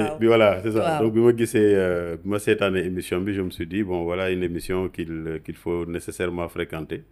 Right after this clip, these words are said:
Speaker 1: Mhm.
Speaker 2: Donc, moo tax, euh, ma ñëw. Euh, mais également tur wi.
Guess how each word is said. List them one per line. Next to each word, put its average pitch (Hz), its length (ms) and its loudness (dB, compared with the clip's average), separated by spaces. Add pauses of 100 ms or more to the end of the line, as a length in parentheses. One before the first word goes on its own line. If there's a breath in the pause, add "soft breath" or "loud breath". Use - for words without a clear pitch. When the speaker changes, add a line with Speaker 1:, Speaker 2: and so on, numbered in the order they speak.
(140)
Speaker 1:
Mhm. 180 280 -2 (100)
Speaker 2:
Donc, 90 160 -4
moo 90 160 -4
tax, 87 200 -6 (100)
euh, 82 340 -2
ma 87 160 -4
ñëw. 98 240 -4 (680 soft breath)
Euh, 90 260 -4
mais 104 240 0
également 98 380 2
tur 117 160 2
wi. 92 200 -2